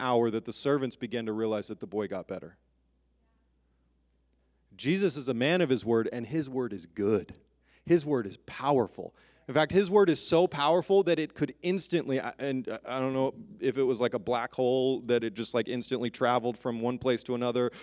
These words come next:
or maybe Jesus just, you know, is like the king of the universe, and so when he says something, it, he doesn't have to be in the same room as the thing that he's speaking about. It just happens because his word is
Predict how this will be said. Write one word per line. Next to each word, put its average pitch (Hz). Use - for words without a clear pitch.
or 120
maybe 123
Jesus 120
just, -
you 123
know, 110
is 113
like 131
the 131
king 123
of 110
the 123
universe, 120
and 120
so 120
when 113
he 117
says 113
something, 123
it, 110
he 113
doesn't 120
have 117
to -
be 117
in 117
the 117
same 113
room 123
as 110
the 110
thing 120
that 113
he's 107
speaking 123
about. 120
It 107
just -
happens 113
because 113
his 104
word 113
is 107